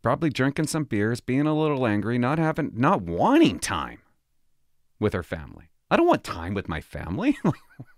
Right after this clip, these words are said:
<laughs> I need time alone to figure my shit out. And, and what do you do, right? Well, she chose her family in the end.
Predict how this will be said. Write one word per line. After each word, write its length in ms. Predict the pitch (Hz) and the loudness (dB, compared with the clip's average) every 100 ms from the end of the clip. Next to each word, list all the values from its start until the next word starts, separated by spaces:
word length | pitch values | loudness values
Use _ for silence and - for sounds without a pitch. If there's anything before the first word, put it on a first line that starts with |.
| _ | _
<laughs> 840 | _ _ - - - _ _ _ - | _ _ -20 -20 -20 _ _ _ 2
I 60 | 156 | 4
need 160 | 302 | 4
time 200 | 143 151 | 4 2
alone 360 | 127 107 208 - _ _ _ - - _ _ _ | 4 4 2 -2 _ _ _ -20 -20 _ _ _
to 60 | 101 | -6
figure 240 | 151 127 | -2 0
my 100 | 117 | 0
shit 260 | 101 196 185 | 0 0 2
out. 240 | 101 139 | 2 0
And, 200 | 78 71 _ _ _ - _ _ _ _ _ _ _ _ _ _ _ _ _ - | -6 -12 _ _ _ -20 _ _ _ _ _ _ _ _ _ _ _ _ _ -6
and 140 | 117 | 0
what 100 | 117 | 2
do 60 | 165 | 4
you 80 | 156 | 2
do, 240 | 165 151 - _ | 2 -2 -6 _
right? 260 | 92 151 - - - - _ - - - - - - | -2 -2 -6 -20 -20 -20 _ -20 -20 -20 -20 -20 -6
Well, 140 | 98 | -4
she 240 | 117 160 226 | -2 -2 -2
chose 540 | - 110 110 - - _ _ _ _ _ | 2 2 2 -2 -12 _ _ _ _ _
her 120 | - 135 | -4 -4
family 480 | 165 165 135 73 - _ _ _ _ _ _ _ _ _ _ _ _ _ | -2 -4 -4 -6 -12 _ _ _ _ _ _ _ _ _ _ _ _ _
in 140 | 98 | -2
the 120 | 87 71 | -2 -4
end. 220 | 67 | -8